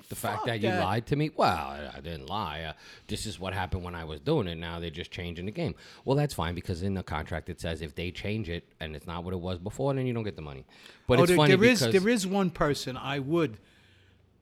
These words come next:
Speaker 2: kinda go out of my way to fuck over several times. And she knows who she is.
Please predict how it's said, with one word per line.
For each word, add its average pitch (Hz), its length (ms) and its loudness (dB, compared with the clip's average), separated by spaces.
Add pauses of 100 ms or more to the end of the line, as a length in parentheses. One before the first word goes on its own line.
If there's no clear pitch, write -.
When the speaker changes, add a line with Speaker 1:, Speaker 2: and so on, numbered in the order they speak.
Speaker 2:
kinda 147 300 0
go 135 180 -2
out 139 140 0
of 131 80 -6
my 123 140 -8
way 123 420 -8 (260)
to 117 100 -8
fuck - 440 -6
over 110 380 -6
several 117 400 -8
times. 95 540 -14 (460)
And 104 160 -12
she - 240 -4
knows 156 300 -2
who 143 120 -2
she 127 340 -6
is. 101 340 -12